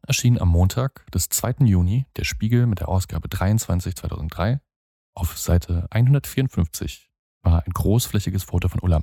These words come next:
Ackermann zu sehen, eingerahmt zwischen Porträts von Osama Bin Laden und Nelson Mandela. Die Überschrift: Paradies und Hölle. Und darunter verbarg sich jetzt nicht, wie man denken könnte, die x-te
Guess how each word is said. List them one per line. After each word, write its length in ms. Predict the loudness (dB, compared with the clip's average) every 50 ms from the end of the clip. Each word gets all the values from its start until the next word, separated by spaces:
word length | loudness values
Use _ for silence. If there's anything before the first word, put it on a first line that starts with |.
| -2 -4
Ackermann 320 | -4 -2 0 0 0 0 0
zu 140 | 0 -2
sehen, 260 | 0 0 2 0 0 -2 _ _ _ _ -2
eingerahmt 560 | 0 2 4 4 4 2 2 0 0 -2 -4 -8 -8
zwischen 260 | -4 -2 0 0 0
Porträts 420 | 0 0 -2 0 0 0 0 0 -2
von 280 | -2 0 0 0 0 0
Osama 300 | 0 0 0 2 0 0
Bin 140 | 0 -2
Laden 400 | 0 0 0 0 0 -2 -4 -6 -6
und 160 | -6 -6 -6 -6 _ _ _ _ _ 0
Nelson 260 | 0 0 2 2 2
Mandela. 400 | 2 2 2 0 -4 -6 -10 -12 _ _ _ _ _ _ _ _ -20 _ -18 -18 -16 -16 -18 -20 -20 _ -4
Die 60 | 0
Überschrift: 640 | 2 2 2 2 0 -2 -4 -4 -4 -6 -14 -18 _ _ _ _ _ _ _ _ _ _ _ 0
Paradies 600 | 0 2 2 4 2 4 2 2 0 -4 -10 -10 _ 2
und 300 | 4 4 4 2 0 -2
Hölle. 220 | -2 -2 -4 -8 _ _ _ _ _ _ -2
Und 140 | 0 2 2
darunter 260 | 2 2 0 0 0
verbarg 380 | -2 -2 -4 -2 -2 -4 -2 -2
sich 140 | -6 -6 -4
jetzt 160 | -2 0 2
nicht, 340 | 2 0 0 -6 -14 -18 _ _
wie 80 | 0 0
man 180 | 2 2 2
denken 200 | 0 0 -2 -2
könnte, 340 | 0 0 0 0 2 0 -2
die 300 | 0 0 -2 -2 -2 -4 -4
x-te 480 | -6 -4 -4 -2 0 2 2 2 2